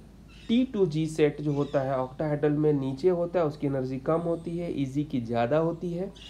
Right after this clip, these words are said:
tetrahedral field में इसका reverse होता है। और आपको pairing energy से related एक चीज़ ध्यान देना होगा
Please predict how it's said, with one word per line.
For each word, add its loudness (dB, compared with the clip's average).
tetrahedral 2
field -2
में 0
इसका -4
reverse -2
होता -10
है। -14
और 2
आपको -6
pairing 0
energy 0
से -2
related -2
एक -4
चीज़ -4
ध्यान -4
देना -4
होगा -4